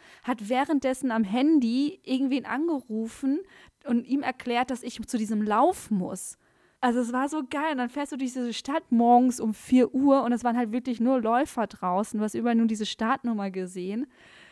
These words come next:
Und dann hat er mich woanders hingefahren. Da hat jemand schon, so ein Tuk-Tuk-Fahrer, auf mich gewartet. Der erste wollte auch kein Geld haben. Ich hätte ihm alles Geld gegeben. <laughs> Wirklich, das war so lieb und nett und hilfsbereit. Und dann hat mich der andere Tuk-Tuk-Fahrer morgens dahin gefahren.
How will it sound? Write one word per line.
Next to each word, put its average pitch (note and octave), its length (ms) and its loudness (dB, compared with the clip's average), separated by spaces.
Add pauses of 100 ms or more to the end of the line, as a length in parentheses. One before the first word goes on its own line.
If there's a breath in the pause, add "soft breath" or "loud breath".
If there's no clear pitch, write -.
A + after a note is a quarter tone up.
(200 loud breath)
Und A3 80 0
dann A3+ 140 2
hat B3 120 -2
er B3 100 2
mich B3+ 180 0
woanders A#3+ 380 -2
hingefahren. D4 540 -2
Da A3+ 120 -4
hat A#3 160 -10
jemand A#3 320 -4
schon, A3 140 -2
so G#3 60 -2
ein G3+ 60 -4
Tuk-Tuk-Fahrer, B3 640 -4
auf G3+ 120 -6
mich A3 200 -4
gewartet. G#3 580 -6
Der A3+ 180 -4
erste A3+ 380 -4
wollte A#3+ 260 -2
auch - 120 -8
kein B3+ 260 0
Geld B3 340 0
haben. C#4+ 220 -2
Ich A3+ 100 -8
hätte A3 180 -6
ihm G#3 80 -10 (280)
alles B3+ 360 0
Geld G3 240 2
gegeben. F#3+ 480 -4 (100)
<laughs> - 100 -20
Wirklich, A3+ 280 2
das A3+ 220 0
war A#3 140 4
so B3+ 340 0 (120)
lieb A3+ 680 2
und A#3 180 -4
nett B3 320 -2
und G#3+ 300 -10 (500 soft breath)
hilfsbereit. A3 920 -6
Und G#3+ 60 -10
dann G#3 140 -8
hat A#3 100 -10
mich A#3 100 -8
der - 140 -8
andere C4 320 -4
Tuk-Tuk-Fahrer C4+ 760 -10
morgens A#3+ 360 -8
dahin A3 300 -6
gefahren. D4+ 480 -8